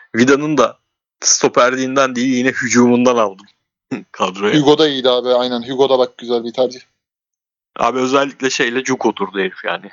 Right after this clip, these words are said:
Speaker 1: Abdullah Hoca'yı
Speaker 2: Evet, evet.
Speaker 1: eleştiriyoruz, meleştiriyoruz ama bu tip stoperi de iyi parlatıyor yani.
Speaker 2: Aynen.
Speaker 1: Ee, ön taraf Taylan, Joseph,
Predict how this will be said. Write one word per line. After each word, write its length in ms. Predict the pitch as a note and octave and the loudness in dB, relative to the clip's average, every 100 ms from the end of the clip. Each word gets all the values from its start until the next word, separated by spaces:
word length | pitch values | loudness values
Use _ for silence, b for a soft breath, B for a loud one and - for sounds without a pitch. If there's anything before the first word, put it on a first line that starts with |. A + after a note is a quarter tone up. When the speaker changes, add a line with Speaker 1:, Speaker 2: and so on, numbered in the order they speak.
| - | -18
Speaker 1:
Abdullah 380 | - - A2+ A2+ | -20 -8 -2 0
Hoca'yı 220 | B2 A2 | 0 -2
Speaker 2:
Evet, 80 | A2 | -4
evet. 100 | A2+ | -6
Speaker 1:
eleştiriyoruz, 540 | G#2 - A2 G2+ - | -8 -10 -8 -8 -2
meleştiriyoruz 600 | A2+ A2 - - G#2 G2 | -2 0 -2 -2 -2 0
ama 240 | C3 C3+ C3+ | -2 -2 -6
bu 80 | B2 | -10
tip 200 | A2+ - | -8 -4
stoperi 600 | - - G2+ A3 G2+ G2 | -2 -2 -2 -4 -2 -4
de 160 | - | -4
iyi 160 | A#2 A2 | -6 -4
parlatıyor 640 | - A2 G#2+ G#2 - G2+ | 0 0 0 -4 -2 -2
yani. 300 | F#2+ F#2 G2 - _ _ _ _ _ _ _ _ - | 0 -4 -8 -16 _ _ _ _ _ _ _ _ -2
Speaker 2:
Aynen. 280 | C3 G2 F#2+ | 0 2 -2
Speaker 1:
Ee, 80 | - | 2
ön 200 | C#3+ D3 | 0 2
taraf 440 | C#3 C3+ D3+ - _ _ _ _ _ - | 0 2 -2 -8 _ _ _ _ _ 0
Taylan, 520 | B2+ C3 C3 C3+ - _ _ _ _ - | 0 2 0 -2 -8 _ _ _ _ -2
Joseph, 460 | A#2+ C3 A#2 C3+ | 2 2 2 -2